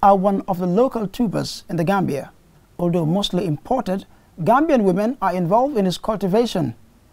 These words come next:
They go through hard labor with primitive means of cultivation to get the tuber in our markets. Maud Lamin Choi visited the farmers to have first-hand information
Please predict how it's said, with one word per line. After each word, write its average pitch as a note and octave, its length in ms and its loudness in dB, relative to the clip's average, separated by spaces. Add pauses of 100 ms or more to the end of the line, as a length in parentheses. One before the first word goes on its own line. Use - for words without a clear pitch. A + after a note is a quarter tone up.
(500)
They F#3 160 4
go F3+ 180 2
through E3 260 -2
hard A#3 300 0
labor G3 360 0 (300)
with E3 220 0
primitive B3+ 420 0
means G#3 320 2
of F#3 200 -6
cultivation F#3 680 -2 (280)
to G#3 80 -2
get B3+ 200 2
the A3 80 -2
tuber G3+ 460 2 (100)
in G#3+ 80 -2
our G#3 120 2
markets. B3 500 -4 (720)
Maud G3+ 240 4
Lamin F3+ 300 2
Choi G#3 240 0
visited G3+ 480 -2
the D#3+ 80 -4
farmers A3 460 -2
to G3 120 2
have D#3+ 120 2
first-hand C#4 460 -2
information F#3 640 -4